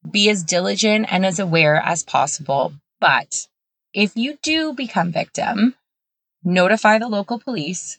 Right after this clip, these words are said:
There's Canadian anti-fraud centers. I will link the number there. There's Crime Stoppers. I will link that number. There's Competition Bureau.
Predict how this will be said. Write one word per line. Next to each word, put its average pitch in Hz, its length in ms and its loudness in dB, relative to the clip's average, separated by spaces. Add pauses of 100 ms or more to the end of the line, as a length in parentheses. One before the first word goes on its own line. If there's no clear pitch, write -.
There's 175 300 -4
Canadian 185 580 0
anti-fraud 170 800 0
centers. 185 680 -2
I 160 140 4
will 160 160 0
link 156 280 -4
the 175 60 -2
number 151 320 2
there. 156 480 0
There's 151 200 -8
Crime 170 400 2
Stoppers. 208 580 -2
I 180 100 0
will 151 120 -6
link - 260 -8
that 226 240 2
number. 208 440 2
There's 156 260 -4
Competition 165 680 -2
Bureau. 196 760 2